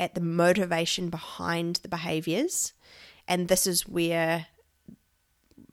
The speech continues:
it, it's just gold, because these motivations are so intrinsically stored within us, and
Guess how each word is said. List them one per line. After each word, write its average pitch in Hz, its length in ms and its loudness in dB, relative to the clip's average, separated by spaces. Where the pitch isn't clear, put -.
it, - 360 -6
it's 135 200 0
just - 340 -2
gold, 160 480 -4
because 165 760 -4
these 196 760 0
motivations 185 1120 2
are 175 140 -2
so 185 880 2
intrinsically 175 1120 -4
stored 180 520 0
within 165 280 0
us, 165 540 -2
and 175 480 0